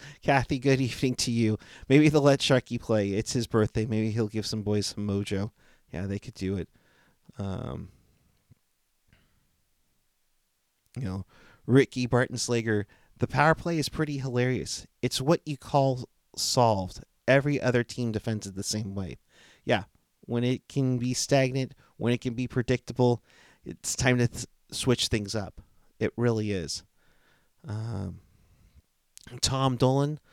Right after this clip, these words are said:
you've got to kinda expect f-, this from a team that, that has enough good players for two lines, as, uh, constituted their, uh, first-round elimination playoff team. Uh,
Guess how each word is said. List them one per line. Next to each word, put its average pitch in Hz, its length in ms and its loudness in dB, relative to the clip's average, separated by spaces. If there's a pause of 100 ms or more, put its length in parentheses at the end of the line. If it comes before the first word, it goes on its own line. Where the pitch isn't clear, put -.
(400)
you've 127 260 0
got 151 260 6
to 147 100 -2
kinda 151 280 0
expect 131 380 0
f-, - 340 -16
this 123 260 2
from 123 240 0
a 113 60 0
team 139 320 -2
that, 131 140 -4 (360)
that 123 180 -8
has 120 480 -2 (220)
enough 123 440 0
good 135 200 4
players 135 440 0
for - 160 -4
two - 240 -2
lines, 107 460 -4 (280)
as, 107 340 -4 (180)
uh, 104 240 -2
constituted 120 640 -2 (100)
their, 104 380 2 (160)
uh, 101 40 -2
first-round 123 640 0
elimination 110 560 -4
playoff 92 380 -6
team. 52 320 -18 (880)
Uh, 90 280 -8